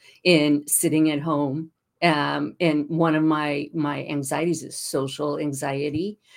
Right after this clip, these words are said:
and, uh, getting out there and doing things.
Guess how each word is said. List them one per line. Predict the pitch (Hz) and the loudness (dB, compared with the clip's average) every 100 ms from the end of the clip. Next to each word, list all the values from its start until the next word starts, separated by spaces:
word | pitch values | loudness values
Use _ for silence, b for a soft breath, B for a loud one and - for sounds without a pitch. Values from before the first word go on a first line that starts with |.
| B B - | B B -2
and, | 170 156 151 147 139 143 | 0 0 0 -2 -2 -2
uh, | 147 131 127 - 135 139 | 0 -2 -6 -12 -16 -8
getting | - 160 151 156 | -2 0 2 0
out | 147 143 156 | 0 -2 0
there | 165 165 | 0 0
and | 143 135 | 0 -2
doing | 143 156 175 185 | 0 0 0 -2
things. | 220 233 254 269 - | -4 -4 -6 -6 -10